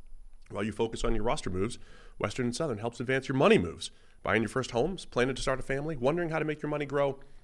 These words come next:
Western and Southern's playbook of life insurance, investment, and retirement solutions helps you rest assured on game day. Team up to understand needs and address goals with a game plan built just for you. Get started at western southern dot com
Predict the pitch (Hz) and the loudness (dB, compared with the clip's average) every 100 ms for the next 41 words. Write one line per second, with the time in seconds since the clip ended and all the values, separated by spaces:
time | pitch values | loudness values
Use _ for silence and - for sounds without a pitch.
0 | - - 120 139 120 113 92 87 - 95 | -6 0 2 4 4 4 2 0 0 0
1 | 92 85 98 120 107 - 85 82 87 101 | 0 0 2 2 2 -4 -6 -6 -2 -2
2 | 104 101 120 120 123 117 110 110 123 104 | -2 2 4 4 2 0 0 -2 -4 -4
3 | 95 87 95 - 107 104 151 - 80 85 | -4 -2 -2 -2 -2 -4 -6 -6 -8 -10
4 | - - - - 92 90 80 - - - | -16 -18 -10 -6 -4 -4 -6 -8 -12 -12
5 | - - - 107 101 - 107 98 110 101 | -14 -8 0 4 4 4 2 2 2 2
6 | 107 117 139 170 160 160 - 95 92 95 | 2 0 4 4 4 2 2 0 0 2
7 | 101 104 101 104 98 101 - 147 - 104 | 4 4 4 2 2 0 0 -2 -2 -4
8 | 90 90 170 - - 208 208 104 - - | -4 -4 -4 -4 -2 -2 0 -2 -6 -10
9 | - - - 98 95 120 131 117 104 95 | -8 -8 -2 0 2 0 -2 -4 -4 -2
10 | 110 143 - 98 82 | 0 0 0 -2 -4